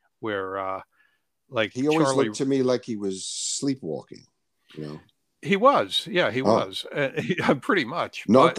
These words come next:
Speaker 1: it
Speaker 2: Narcolepsy.
Speaker 1: but I, I remember watching Charlie Rose, and if he had somebody on I was interested in, and they knew what they were doing,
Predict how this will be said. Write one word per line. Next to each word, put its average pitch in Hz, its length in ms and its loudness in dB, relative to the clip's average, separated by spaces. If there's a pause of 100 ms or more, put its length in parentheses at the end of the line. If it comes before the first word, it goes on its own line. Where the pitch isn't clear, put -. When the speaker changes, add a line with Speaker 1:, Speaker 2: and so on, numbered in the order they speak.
Speaker 1:
it 107 200 0
Speaker 2:
Narcolepsy. - 300 -8 (500)
Speaker 1:
but 160 200 2 (280)
I, 170 200 4 (160)
I 170 100 4
remember 214 440 0
watching 165 420 -4
Charlie 147 400 -4
Rose, 127 400 0
and 117 100 -10
if 107 100 -12
he 123 120 -8
had 127 220 -8
somebody 175 520 -6
on 123 260 -2
I 113 80 -4
was 104 220 -10
interested 120 640 -10
in, 95 380 -12 (120)
and 117 120 -10
they 117 140 -6
knew 127 160 -4
what 135 180 -6
they 117 120 -4
were 101 180 -8
doing, 98 560 -6